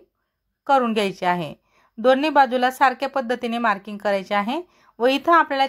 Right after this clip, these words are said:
छातीच्या चौथा म्हणजे साडेनऊ वरती आपल्याला इथं पॉइंट लावायचा आहे मुंड्यामध्ये बरोबर व खाली आपल्याला दंड घेरचा निम्मे असा पॉइंट लावून घ्यायचा आहे. आता आपल्याला स्टिचिंग करायला घ्यायचं आहे बरोबर एकदम एकाच लाईनमध्ये आपली इथं शिलाई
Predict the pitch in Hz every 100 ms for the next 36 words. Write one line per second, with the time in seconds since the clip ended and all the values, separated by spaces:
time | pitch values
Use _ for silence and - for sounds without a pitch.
0 | 294 277 294 285 269 254 247 262 269 254
1 | 226 247 285 254 240 247 262 247 240 208
2 | 208 208 208 285 - 294 294 285 214 185
3 | 175 190 180 170 160 170 _ _ _ _
4 | _ - 262 254 247 226 196 185 175 170
5 | 170 - _ _ _ _ 247 254 320 320
6 | 311 302 302 285 277 277 294 294 262 277
7 | 269 254 247 294 359 _ _ - 226 302
8 | 302 277 254 233 214 214 214 196 190 185
9 | 165 - _ _ - 220 233 262 269 277
10 | - 254 285 285 262 240 240 254 247 240
11 | 233 233 226 226 202 269 320 _ _ 233
12 | 269 254 320 - 254 262 - 320 302 269
13 | 247 240 233 220 226 214 233 - 233 214